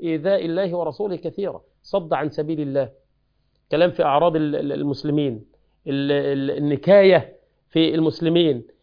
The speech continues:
إيه، عدم تبجيل رسول الله، عدم تعظيمه صلى الله عليه وآله وصحبه وسلم، عدم الخضوع لكلام رسول الله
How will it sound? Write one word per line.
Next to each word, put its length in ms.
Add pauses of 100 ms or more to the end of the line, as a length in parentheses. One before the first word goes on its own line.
(200)
إيه، 560
عدم 440 (140)
تبجيل 460
رسول 280
الله، 380
عدم 300
تعظيمه 580
صلى 260
الله 260
عليه 180
وآله 520 (320)
وصحبه 400
وسلم، 420
عدم 320
الخضوع 340
لكلام 420
رسول 320
الله 300